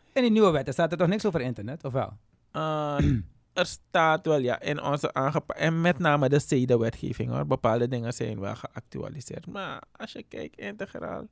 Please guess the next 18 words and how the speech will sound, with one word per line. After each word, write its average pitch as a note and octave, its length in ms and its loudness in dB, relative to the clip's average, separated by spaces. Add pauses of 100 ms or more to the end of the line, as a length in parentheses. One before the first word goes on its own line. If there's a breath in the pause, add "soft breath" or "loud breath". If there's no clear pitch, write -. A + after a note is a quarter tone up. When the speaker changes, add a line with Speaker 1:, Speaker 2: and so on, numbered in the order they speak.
(120)
Speaker 1:
Ja. B2+ 300 -6
Speaker 2:
we F3+ 160 0
lopen, F#3 520 -2
we F3 160 -6
lopen F3 540 -6 (220)
stukken - 500 -10
achter. - 480 -16 (120)
En D3+ 160 -10
als D3+ 140 -6
ik - 160 -10
ook F3 200 -8
kijk F3 280 -6
naar, D3+ 260 -6 (480 soft breath)
in D3 100 -8
feite, C#3 280 -4
de - 100 -12
opsporing - 500 -8
van - 180 -8